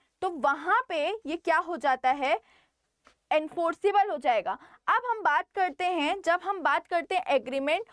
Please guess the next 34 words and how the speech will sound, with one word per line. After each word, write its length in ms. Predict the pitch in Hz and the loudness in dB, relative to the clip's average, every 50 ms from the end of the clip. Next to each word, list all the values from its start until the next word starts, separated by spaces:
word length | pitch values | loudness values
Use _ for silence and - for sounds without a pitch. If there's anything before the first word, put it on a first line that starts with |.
| - - - | -18 -6 -2
और 100 | - 349 | -2 -2
कॉन्ट्रैक्ट 640 | 339 - 320 277 262 269 269 302 311 320 349 - - | 0 2 2 2 2 2 2 2 2 2 2 0 -8
की, 180 | 294 311 359 370 - _ _ _ - | -10 -10 -10 -10 -10 _ _ _ -4
तो 80 | 427 427 - _ | -4 -4 -4 _
कुछ 240 | - 427 466 466 - | 0 0 0 0 -2
कंडीशंस 720 | - 415 359 330 330 311 339 330 339 - 403 440 466 453 440 | -2 0 0 0 0 -2 -2 -2 -2 -2 -2 -2 -2 0 0
होनी 220 | 370 339 302 294 | 0 0 0 -2
चाहिए, 380 | 294 311 254 233 208 170 180 262 _ _ _ _ _ _ - | -2 -2 -2 -2 -4 -8 -10 -12 _ _ _ _ _ _ -4
कुछ 420 | - 359 415 494 - _ _ - - - _ - | 0 0 0 0 -2 _ _ -20 -20 -14 _ -2
कंडीशंस 680 | 320 311 302 294 254 302 311 311 - 403 453 480 466 | 0 0 0 0 -2 -2 -4 -2 -2 -2 -2 0 0
होनी 220 | 466 392 349 349 349 | 2 2 2 0 -2
चाहिए 360 | - 339 302 294 311 339 381 | -4 -4 -2 0 0 0 0
जो 180 | 359 403 427 466 - - | 0 0 -2 -2 -2 -2
फुलफिल 400 | 349 330 320 311 - 440 427 466 | -2 -2 -2 0 0 2 2 4
होनी 240 | 403 370 359 370 370 | 4 4 2 0 -4
चाहिए 440 | - 370 320 285 254 254 294 349 - _ _ _ _ _ - | -2 0 0 2 2 0 0 0 -2 _ _ _ _ _ 0
को-, 140 | 359 349 294 - | 0 2 2 4
एग्रीमेंट 500 | 311 285 240 302 320 320 359 403 427 - | 2 0 0 -2 -4 -2 -2 -2 0 0
को 120 | 427 453 | 0 0
कॉन्ट्रैक्ट 680 | 453 - 359 302 285 285 277 - 311 294 311 339 285 294 | 2 2 2 2 2 2 0 0 2 2 2 0 0 -2
बनने 260 | 311 277 262 254 247 | -4 -2 -2 -6 -8
के 140 | 247 - 220 | -8 -6 -6
लिए। 140 | 202 196 - - _ _ - | -6 -6 -8 -10 _ _ -4
वो 120 | 262 370 - | -2 -2 0
कंडीशंस 600 | - 381 359 349 330 359 349 - 403 427 427 - | 2 0 -2 -2 -4 -6 -6 -6 -6 -8 -6 -2
कहाँ 260 | - 740 762 740 762 784 | 0 0 2 0 0 0
मेंशन 340 | 403 381 381 392 403 392 370 | -2 -4 -2 0 0 0 2
है? 140 | 381 415 466 | 2 0 -2
सेक्शन 600 | 466 - - - 294 - - - 392 392 466 494 480 - | -4 -2 -2 -2 -2 -2 -6 -10 -8 -8 -8 -6 -2 0
टेन 160 | 330 285 285 | 0 0 0
में 180 | 294 302 294 | -4 -4 -4
मेंशन 460 | 277 247 233 220 226 233 - 226 208 190 | -2 -2 -4 -4 -6 -8 -8 -8 -8 -8
है, 140 | 208 - - _ _ _ _ _ _ _ _ _ _ _ _ _ _ - _ _ _ _ - - _ _ _ - | -10 -12 -14 _ _ _ _ _ _ _ _ _ _ _ _ _ _ -20 _ _ _ _ -20 -20 _ _ _ -12
सेक्शन 500 | - - 330 302 294 - - 403 453 508 | -4 -2 0 0 0 -4 -6 -6 -6 -6